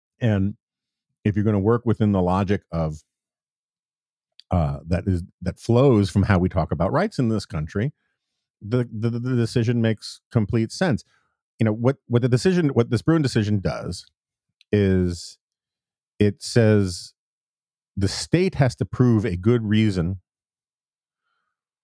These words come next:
for why they can deny someone a gun, rather than the citizen prove why they need one.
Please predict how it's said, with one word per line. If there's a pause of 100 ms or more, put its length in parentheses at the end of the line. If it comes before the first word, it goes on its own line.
(140)
for
why
they
can
deny
someone (640)
a
gun, (580)
rather
than
the
citizen
prove (680)
why
they
need
one.